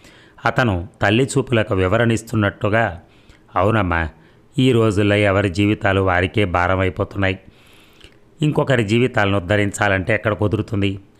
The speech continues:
అవినాషే తన టెన్త్ క్లాస్ చదువు ఆపేసి వాళ్ళ నాన్నలాగే ఆటో నడుపుకోవటమో మరేదైనా పనిలో చేరటమో చేసి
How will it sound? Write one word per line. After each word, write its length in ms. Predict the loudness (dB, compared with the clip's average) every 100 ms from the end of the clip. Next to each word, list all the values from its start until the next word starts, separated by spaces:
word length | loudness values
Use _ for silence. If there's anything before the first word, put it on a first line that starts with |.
| -4
అవినాషే 560 | 0 2 2 0 0 -2
తన 240 | 0 0
టెన్త్ 320 | 0 -2 -4 -2
క్లాస్ 380 | 0 0 -2
చదువు 160 | 0 2
ఆపేసి 460 | 0 0 -4 -2 0
వాళ్ళ 220 | 0 0
నాన్నలాగే 580 | 0 0 0 0 0 0
ఆటో 360 | 0 0 0
నడుపుకోవటమో 720 | 0 -2 -4 -2 -2 0 0
మరేదైనా 460 | 0 0 0 0 -2
పనిలో 380 | -2 0 0 0
చేరటమో 540 | 0 -2 0 0 -2
చేసి 440 | -2 -2 -2 -4